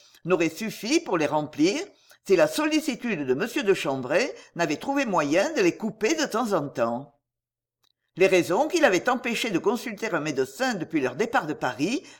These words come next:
n'existaient plus, au contraire, il en trouvait de toutes sortes pour en appeler un qu'il déchargea de responsabilités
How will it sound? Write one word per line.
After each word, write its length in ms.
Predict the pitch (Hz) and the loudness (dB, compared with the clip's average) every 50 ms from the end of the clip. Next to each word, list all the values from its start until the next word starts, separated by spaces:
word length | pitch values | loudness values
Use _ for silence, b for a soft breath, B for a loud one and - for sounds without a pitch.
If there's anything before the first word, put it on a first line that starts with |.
| B B | B B
n'existaient 500 | 165 160 139 165 247 294 - - 175 151 | -2 0 0 0 -2 -2 0 0 -2 -2
plus, 460 | - - 139 156 202 262 339 339 - - | -4 -4 -2 -2 0 0 0 -2 -2 0
au 80 | - 269 | 0 0
contraire, 680 | - 202 160 156 - - 131 135 170 185 240 285 - - B B B B B B - | 2 0 -2 -2 -2 0 2 4 4 4 4 2 -2 -6 B B B B B B 2
il 120 | 190 196 | 4 4
en 60 | 185 | 4
trouvait 320 | 185 - 269 285 240 196 151 | 2 2 0 4 4 4 4
de 80 | 135 | 4
toutes 320 | 135 - 294 311 - - 180 | 0 0 -2 -2 0 0 -2
sortes 520 | - - - 135 156 202 254 277 - 320 311 B B B | -2 0 0 2 2 2 2 0 -4 -8 -10 B B B
pour 140 | - 180 156 | -2 0 0
en 100 | 131 151 | 2 2
appeler 460 | 214 - - 277 233 180 147 127 123 | 0 0 0 0 2 4 4 4 4
un 240 | 156 196 226 311 403 B B B B - | 4 4 2 0 -2 B B B B -4
qu'il 220 | - 208 180 151 | 0 0 2 2
déchargea 500 | 135 226 294 277 - 302 277 226 202 185 | 2 0 0 2 2 0 0 2 2 0
de 80 | 135 135 | 0 0
responsabilités 1120 | - 165 262 262 - 254 220 - 202 175 156 156 139 139 139 - - 160 170 208 277 349 | 2 0 0 0 -2 -6 -6 -2 -2 2 2 2 2 2 0 0 2 4 4 4 4 4